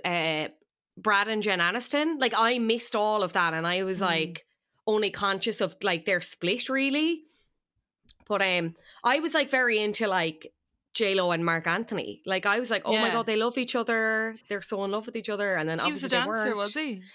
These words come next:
Speaker 1: He was a dancer. They got together, like, a year after, uh, her and Ben split, and Ben was the same with Jennifer Garner. Like, they were engaged to, like, new people within the year, which is gas.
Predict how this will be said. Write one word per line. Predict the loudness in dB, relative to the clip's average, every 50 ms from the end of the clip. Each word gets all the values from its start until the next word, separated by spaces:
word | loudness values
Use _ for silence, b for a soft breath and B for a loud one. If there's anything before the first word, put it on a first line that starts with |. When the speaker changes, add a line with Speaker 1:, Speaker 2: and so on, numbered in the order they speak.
| B B B B B
Speaker 1:
He | B 0 0 2
was | 2 2
a |
dancer. | 2 2 2 2 0 0 0 0 0
They | 2 2 2 2
got | 2 0 0
together, | 0 0 0 0 2 2
like, | 2 2 2 2
a | 2
year | 2 2 2 2 2 2 4 4
after, | 4 4 2 0 -2 -4 0 0 2 2 2 2 0 -2 -4 _ _ _ _ _ _ _ _ _ _ -4
uh, | -2 0 2 2 2 2 2 2 2 2 2 2 0 -2 -6
her | -6 -4 0 2 2
and | 2 2 2
Ben | 2 2 2 0 0
split, | -2 -2 0 2 2 2 2 0 -2
and | -2 -2 0
Ben | 0 2 2 2 0
was | -2 -2
the | -2 -4
same | -2 0 0 0 0 0 0 0
with | 0 0 -2 -4 -4
Jennifer | -2 -2 -2 0 -2 -2 0
Garner. | 2 2 2 4 2 2 0 0 0 0 -2 -2 -6 _ _ _ _ _
Like, | -2 -2 -2 0
they | 0 0 2
were | 2 2 0
engaged | 0 0 2 2 2 2 2 0 0 -2 -2
to, | 0 0
like, | 0 0 0 -2 -2
new | -2 -2 -2
people | -2 -6 -8 -4 -2 -2 -2
within | -2 -4 -6 -4 -4 -2
the | -2 -2
year, | 0 0 0 0 0 -2 -4 -6 -8 _ _ _ _ _ _
which | _ -12 -10
is | -8 -4
gas. | -2 0 0 0 0 -2 -4 -8